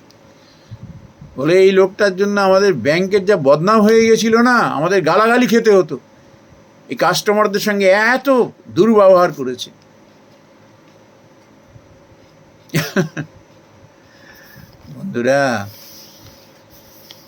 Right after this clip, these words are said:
ওই চেয়ারটায় বসে যেমনই ওই দপ্তরের সুনাম হয়, তেমনি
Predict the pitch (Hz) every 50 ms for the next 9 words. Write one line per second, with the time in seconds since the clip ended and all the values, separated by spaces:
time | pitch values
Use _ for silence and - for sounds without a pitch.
0 | _ _ _ _ _ - - - - - - - - - - - 117 110 - -
1 | 127 120 127 143 160 160 - - - 160 160 160 160 151 117 120 131 - - 160
2 | 151 143 135 135 135 143 156 _ _ _ _ _ - - - - _ _ _ _
3 | _ _ _ _ _ _ _ _ _ - 156 110 110 110 127 151 165 165 170 170
4 | 170 170 175 185 190 - - - 113 131 139 135 120 120 127 127 - - 165 160
5 | 160 160 170 175 185 190 185 - - - - - - _ _ - - - - 120
6 | 117 131 156 180 190 196 190 170 170 175 170 175 196 226 226 277 - - - -
7 | - - - - _ _ _ _ _ _ _ _ _ _ _ _ _ _ _ _
8 | - - - 120 139 156 156 156 151 139 120